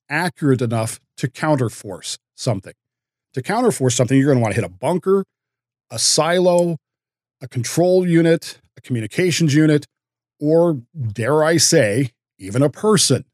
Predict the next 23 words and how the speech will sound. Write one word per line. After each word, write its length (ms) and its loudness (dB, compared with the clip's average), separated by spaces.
These 160 -4
are 40 -2
the 60 -2
kinds 260 -2
of 60 -2
things 220 0
you 60 -2
need 100 -2
to 40 -4
be 60 -4
highly 500 0
accurate 380 -4
for. 200 -16
Yes, 300 0
a 100 -4
person 420 0
would 160 0
not 320 -2
survive 520 0
that 180 -6
if 80 -6
they 80 -8
were 80 -8